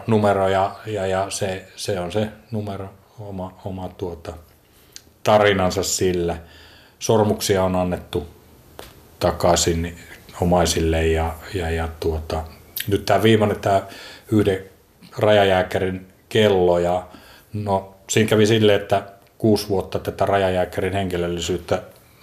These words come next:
a-, ei annettu periksi siinä, että hänellä ei ollut tuntolevyä, mutta tutkittiin, tutkittiin, tutkittiin ja ei annettu tosiaan. Ja muutama mies oli sitten enää jäljellä, kuka olisi voinut olla ja se saatiin selville. Se henkilöllisyys tuon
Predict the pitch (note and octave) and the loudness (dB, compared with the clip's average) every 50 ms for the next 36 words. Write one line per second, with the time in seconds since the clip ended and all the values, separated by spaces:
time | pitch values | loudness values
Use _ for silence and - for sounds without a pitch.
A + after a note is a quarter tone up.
0 | - - - _ _ _ - - - - G#2+ G#2 G2+ G#2+ G#2+ G#2 G2+ G#2 G#2 G#2 | -20 -20 -20 _ _ _ -20 -10 -2 0 0 2 4 4 4 4 4 4 2 -2
1 | - - G#2 - - - G#2+ G2+ G2 F#2+ F2 - - - F#2 E2+ E2+ F2+ E2 E2 | -2 -4 -6 -4 0 2 4 4 4 2 0 -2 -4 -4 -4 -4 -4 -6 -8 -8
2 | D#2+ - F#2+ G2 G2 F#2+ F#2+ F#2 F#2+ G2 G2 - - A#2+ A#2 G#2+ G2+ - F2+ F#2 | -6 -4 -2 0 0 2 2 2 0 0 0 0 0 2 2 2 2 0 0 0
3 | F2 F2 F#2 F2+ F2+ F2+ F2 - - - - G#2 G#2 - - - E2+ - - F#2+ | 0 0 -2 -2 -4 -6 -8 -8 -6 0 2 2 2 2 -2 -6 -6 -4 -4 -4
4 | F2 E2+ - G2+ F#2+ - - - - - - F2+ F2 F2 - A2+ A2 A2 - - | -4 0 0 -2 -2 -2 -6 -12 -12 -10 -8 -8 -6 -4 -2 -2 -2 -2 -6 -8
5 | - - - - - F2 F2 F2 E2 E2 - - - - - - - - G#2 G2 | -8 -8 -6 -4 -2 -2 -2 -2 -4 -6 -12 -18 -20 -20 -20 -20 -12 -6 -2 -2
6 | F#2+ F#2+ G2 F#2+ F#2 - - - - - - F#2 E2+ F#2 F2+ F2 E2+ E2+ E2+ E2 | 0 0 0 -2 -4 -6 -8 -12 -10 -4 -4 -4 -2 -2 -2 -2 -2 -2 -4 -6
7 | E2 E2 - - - - - - - - - - _ _ - G2+ F#2 F2+ F2+ - | -8 -12 -18 -20 -20 -20 -20 -20 -20 -20 -20 -20 _ _ 0 2 2 2 0 -4
8 | - - - _ - B2 A2+ G#2+ G#2+ G2 G2 G2 G2+ G#2+ G#2 G2+ - - G#2+ G#2 | -14 -20 -12 _ 0 2 2 4 2 0 0 0 2 2 2 2 2 2 2 2
9 | G2+ F#2 G2 G2+ G2+ - - G2+ G2+ G#2 G2+ G2 G2+ G2+ G2+ G2+ G2 F#2 F2+ F2+ | 2 2 2 -2 -2 0 0 0 0 0 0 0 0 0 2 2 0 0 -2 -4
10 | - - F#2 - - F#2 F#2 F2+ - - G2 F2+ F#2 F#2+ F#2 G2 F#2+ F#2 F2 E2+ | -6 -8 -8 -4 -2 -2 -2 -2 -2 0 0 0 0 0 0 0 0 0 0 0
11 | F2 F2 F2 E2+ - - - - - - - - - - - - - - - - | 0 0 -2 -4 -6 -12 -20 -20 -20 -20 -20 -20 -20 -20 -20 -20 -20 -20 -16 -8
12 | - - - F#2 - A2+ G#2+ F#2+ - F#2+ E2+ E2 - F2+ E2+ D#2+ D#2+ D#2+ E2 D#2+ | -4 0 2 4 6 6 6 6 4 2 0 0 0 -2 -2 -2 -4 -6 -8 -8
13 | E2 D#2+ D#2+ - - - - - - - - - - - - - - - - G2 | -10 -10 -12 -14 -18 -20 -20 -20 -20 -20 -20 -20 -20 -20 -16 -10 -6 -2 0 2
14 | F2+ F2 G2+ F#2+ F2+ F2+ F#2+ F2+ E2+ E2+ E2+ D#2+ - - - - - - - F#2+ | 2 2 2 2 2 2 2 4 4 2 2 0 0 -2 -4 -6 -6 -6 -4 -4
15 | E2 D#2+ | -4 -4